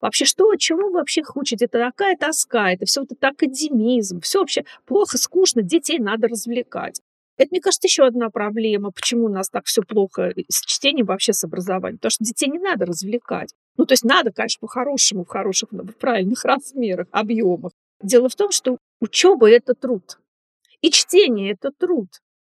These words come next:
И если ребе-, понимаете, э, есть вещи, которые, да, трудно, их надо преодолеть, надо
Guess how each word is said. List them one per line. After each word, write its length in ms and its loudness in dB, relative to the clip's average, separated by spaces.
И 320 2
если 360 -2
ребе-, 300 -6
понимаете, 380 0
э, 80 8
есть 280 0
вещи, 200 4
которые, 420 0
да, 340 0
трудно, 380 4
их 200 -6
надо 260 2
преодолеть, 760 0
надо 300 0